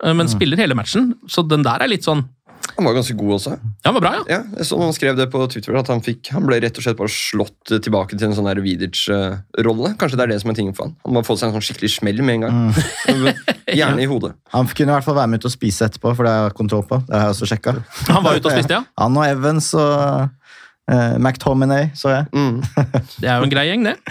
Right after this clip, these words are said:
Speaker 1: Eh, United scorer jo faktisk etter åtte min. Eh, et, eh, frispark på litt sånn, ja, hjørnet av cirka tjue meter omtrent.
Speaker 3: Mm.
Speaker 1: Bruno som slår den inn, eh, til Garnacho som står på bakre. Han styrer ballen på tvers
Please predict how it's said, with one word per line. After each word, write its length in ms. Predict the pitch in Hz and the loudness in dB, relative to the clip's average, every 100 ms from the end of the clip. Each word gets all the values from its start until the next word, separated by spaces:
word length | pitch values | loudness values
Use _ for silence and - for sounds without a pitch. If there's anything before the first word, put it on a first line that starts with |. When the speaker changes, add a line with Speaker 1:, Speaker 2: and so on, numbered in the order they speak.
| 135 - - - | -8 -8 -20 -6
Speaker 1:
Eh, 400 | - 208 226 226 233 | 2 4 4 2 0
United 460 | 233 180 226 214 202 | 0 0 0 -2 -2
scorer 480 | - 262 214 127 120 | -2 2 4 4 2
jo 80 | |
faktisk 400 | 123 123 233 - - | 0 0 -2 0 -2
etter 160 | - - | 0 -2
åtte 200 | - 160 | 0 0
min. 180 | 165 254 - - - | 0 -2 -4 -10 0
Eh, 460 | 180 180 180 180 180 | 2 2 0 0 -2
et, 140 | 170 - | -4 -2
eh, 140 | 180 170 | 0 2
frispark 800 | 156 127 156 156 156 - - - - | 0 0 0 0 -4 -14 -18 -18 -2
på 100 | 160 156 156 151 151 151 | 2 4 2 2 2 0
litt 140 | 151 | 0
sånn, 180 | 151 139 | 0 0
ja, 120 | 110 113 | 0 0
hjørnet 480 | 156 151 117 113 120 | 2 2 2 0 0
av 480 | 117 117 117 120 117 | 2 0 -2 -4 -4
cirka 240 | 120 123 | -2 -2
tjue 180 | 127 131 | 0 2
meter 240 | 127 120 143 | 2 -2 -2
omtrent. 380 | 226 339 - - _ - | -2 -4 -8 -20 _ -2
Speaker 3:
Mm. 300 | 117 92 110 | 0 0 0
Speaker 1:
Bruno 380 | 156 175 165 185 | 2 2 4 2
som 160 | 190 185 | 2 0
slår 240 | 175 156 | 2 0
den 80 | 170 | 2
inn, 220 | 165 175 185 170 | 0 2 0 0
eh, 220 | 160 165 | 0 0
til 160 | 160 156 | 0 0
Garnacho 540 | 170 156 127 - 196 196 | 0 0 -2 -2 0 0
som 160 | 190 | 0
står 140 | - 139 | 0 0
på 80 | 156 | 2
bakre. 460 | 170 127 - 190 | 2 0 -2 0
Han 160 | 196 165 | 0 -2
styrer 240 | 170 165 | 0 0
ballen 240 | 143 135 127 | 2 0 0
på 80 | 127 | -2
tvers 240 | 127 | -2